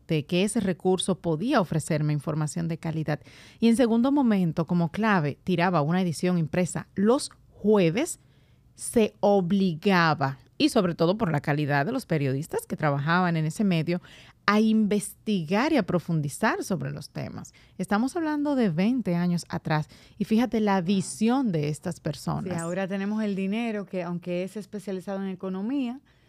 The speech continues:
Speaker 2: y
Speaker 1: Muy
Speaker 2: en,
Speaker 1: bueno.
Speaker 2: y en finanzas, eh, tiene parecido ese
Speaker 1: Sí,
Speaker 2: mismo
Speaker 1: sí, sí. Bueno, imagínate, está dirigido por Jairon Severino, que es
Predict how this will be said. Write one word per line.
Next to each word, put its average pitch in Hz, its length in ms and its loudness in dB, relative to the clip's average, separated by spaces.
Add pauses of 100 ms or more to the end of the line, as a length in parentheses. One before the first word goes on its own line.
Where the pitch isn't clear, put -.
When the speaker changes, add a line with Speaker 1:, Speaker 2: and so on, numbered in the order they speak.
(420)
Speaker 2:
y 196 60 4
Speaker 1:
Muy 190 180 6
Speaker 2:
en, 151 60 2
Speaker 1:
bueno. 139 280 0
Speaker 2:
y - 40 -4
en 175 60 -8
finanzas, 196 680 -8
eh, 185 120 -10
tiene 196 360 -6
parecido 180 920 -4
ese 165 260 -6
Speaker 1:
Sí, 233 120 4
Speaker 2:
mismo 196 200 6
Speaker 1:
sí, 190 80 4
sí. 196 320 2
Bueno, 160 220 2
imagínate, 170 600 -4
está 175 240 2
dirigido 185 460 4
por 185 120 2
Jairon 170 500 4
Severino, 196 880 4
que 160 320 0
es 170 120 -6